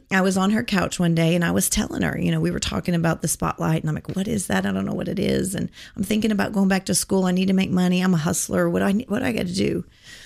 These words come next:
And she, and I said, "I, I'm thinking about going back to school and get my master instructor's license." And she just said, "No."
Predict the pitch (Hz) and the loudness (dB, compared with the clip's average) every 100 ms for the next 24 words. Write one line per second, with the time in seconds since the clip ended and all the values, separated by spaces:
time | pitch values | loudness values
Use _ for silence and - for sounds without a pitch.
0 | - _ _ _ 226 226 - - - 196 | -20 _ _ _ 2 2 2 0 0 2
1 | 196 196 - 185 185 - 180 175 208 220 | 4 2 2 2 0 -2 -6 0 2 2
2 | 220 - 190 180 190 - 226 - 180 180 | 0 2 2 2 0 0 -4 0 2 2
3 | 190 - 185 180 165 156 - 190 190 - | 2 2 2 2 2 0 0 -2 0 -4
4 | 254 - 202 160 151 - - - - - | -4 -4 -4 -4 -4 -4 -6 -6 -8 -14
5 | - _ _ _ - 226 202 196 - _ | -20 _ _ _ -4 0 2 2 -2 _
6 | _ _ _ _ _ - 240 208 196 185 | _ _ _ _ _ 2 2 2 2 2
7 | 175 185 180 196 185 | 2 2 2 2 -2